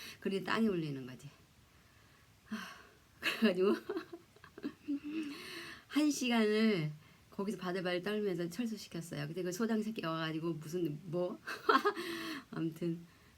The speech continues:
아, 나는 그, 그 새끼 이제 얼굴도 보기 싫었는데 오늘 아주 몸싸움까지 했어요. 아주 막 나를 여기 어깨 아픈 데를 막 끄집어내리고 아유 진짜 <laughs> 무슨 이렇게 내가 진짜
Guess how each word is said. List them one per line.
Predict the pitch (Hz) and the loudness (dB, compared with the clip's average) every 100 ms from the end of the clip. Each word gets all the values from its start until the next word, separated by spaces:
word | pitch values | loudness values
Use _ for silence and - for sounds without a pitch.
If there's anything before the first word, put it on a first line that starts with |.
| - | -10
아, | 170 185 170 - - - - - - - | -8 -6 -8 -12 -20 -20 -20 -20 -20 -8
나는 | - 185 | -4 -4
그, | - 180 | -2 -4
그 | 175 180 | -4 -4
새끼 | 202 190 | -4 -2
이제 | 170 | 0
얼굴도 | 165 175 185 170 | 2 2 2 0
보기 | 160 | 0
싫었는데 | 165 190 170 156 151 156 139 - - - - - | -2 -2 -2 -2 -2 -4 -8 -14 -20 -20 -18 -6
오늘 | 160 165 | -2 0
아주 | 156 147 | 0 -2
몸싸움까지 | 143 170 170 180 165 147 151 | -2 -2 -2 -4 -4 -6 -6
했어요. | 165 - 143 147 - - - - - | -10 -8 -10 -10 -20 -20 -20 -18 -6
아주 | 160 180 | -4 0
막 | 170 170 | 0 0
나를 | 165 170 180 | 0 2 4
여기 | 180 175 180 | 2 2 0
어깨 | 175 175 | 0 2
아픈 | 190 180 185 | 0 0 0
데를 | 175 | 2
막 | 170 170 | 0 -2
끄집어내리고 | 240 226 226 202 170 160 147 | -2 0 0 0 0 -2 -4
아유 | 156 175 175 156 143 | -2 -2 -2 -4 -6
진짜 | - 151 - | -10 -10 0
<laughs> | 170 - | 0 6
무슨 | 214 - - 175 403 392 370 349 330 240 | 6 6 2 0 0 -6 -4 -4 -6 -6
이렇게 | 175 170 190 | -6 -2 -2
내가 | 170 165 170 175 - - - - - - - | 0 0 -2 -6 -18 -20 -20 -20 -20 -20 -16
진짜 | - 180 - 156 151 | -8 -6 -6 -6 -6